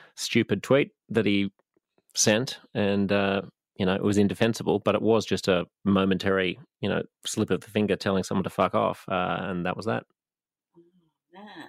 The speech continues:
Speaker 2: that's, um, that's a lesson for all of us.
Speaker 1: <laughs>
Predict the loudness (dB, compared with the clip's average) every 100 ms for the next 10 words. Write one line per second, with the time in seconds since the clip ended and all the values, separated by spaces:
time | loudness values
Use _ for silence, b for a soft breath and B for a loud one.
0 | _ -20 -20 -18 -14 -12 -14 -16 B B
1 | B _ _ -18 -12 -6 -4 -4 -10 -8
2 | -6 -2 -2 -2 -6 -10 -20 -20 _ _
3 | _ _ _ _ 0 2 2